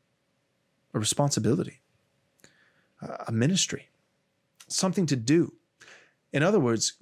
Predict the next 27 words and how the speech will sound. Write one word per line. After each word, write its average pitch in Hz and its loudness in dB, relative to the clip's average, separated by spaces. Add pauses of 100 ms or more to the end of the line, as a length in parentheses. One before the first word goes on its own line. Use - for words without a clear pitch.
God 160 0
saves 165 0 (180)
people 107 -2 (1120)
and 135 -2
then 139 0
he 131 0
puts - -2
them 95 -4 (460)
to 120 -2
work. 101 -6 (1160)
He 131 0
doesn't 156 2
just 151 2
save 156 0
people 104 -4 (680)
so - 0
that 143 0
you 139 0
can 127 -2
have 127 -2
this 120 -2
perpetual, 139 -2
eternal, 123 -2
never-ending 117 -4
honeymoon 107 -4
with 98 -8
Jesus, - -4